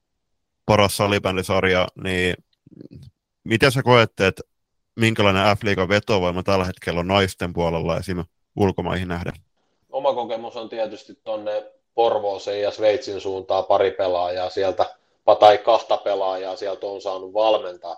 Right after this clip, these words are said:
Speaker 2: tässä – tässä, niin tota, mun mielestä siellä tois saatavilla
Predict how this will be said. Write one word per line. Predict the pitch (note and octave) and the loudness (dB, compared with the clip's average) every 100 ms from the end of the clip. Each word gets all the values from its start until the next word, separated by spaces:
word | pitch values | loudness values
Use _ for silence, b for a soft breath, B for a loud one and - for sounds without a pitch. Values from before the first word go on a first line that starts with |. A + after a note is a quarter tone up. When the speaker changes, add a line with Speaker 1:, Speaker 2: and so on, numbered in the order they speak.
| _ | _
Speaker 2:
tässä – | F2 - - F2+ _ _ _ _ - | -16 -12 -10 -10 _ _ _ _ 0
tässä, | G#2 - G2 | 0 0 -8
niin | F#2+ F#2 | -8 -10
tota, | F#2 F#2 - F#2+ F2+ - _ _ _ _ _ | -8 -8 -4 -4 -4 -10 _ _ _ _ _
mun | C#3 D#3 | -6 -2
mielestä | D#3+ C3+ - | -2 -2 0
siellä | C#3 C3+ | 2 2
tois | D#3+ D3+ - - | 2 2 0 -2
saatavilla | C3 A#2 G#2 G2+ F#2+ F#2+ F#2 F#2 F2+ | 0 2 0 -6 -10 -12 -10 -10 -12